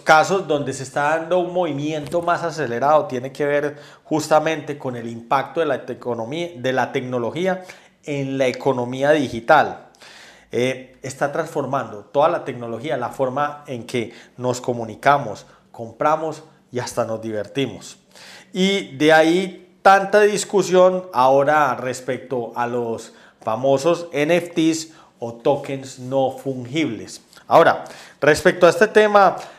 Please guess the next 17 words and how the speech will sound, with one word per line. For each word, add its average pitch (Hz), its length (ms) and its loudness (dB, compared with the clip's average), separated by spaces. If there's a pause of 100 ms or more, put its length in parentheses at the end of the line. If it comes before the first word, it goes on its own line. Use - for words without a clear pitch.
(160)
ya 139 600 4
se 147 140 -2
vienen 156 340 -2
dando 175 520 2 (160)
iniciativas 147 640 0
de 190 80 -2
negocios 143 480 -6
importantes, 135 720 -4
donde 120 360 -8 (220)
principalmente 143 1000 -2
se 135 160 -2
habla 139 420 2
de 131 140 -4
la 120 180 -4
compra 147 640 -2 (240)
de 127 100 -4
activos 143 760 -2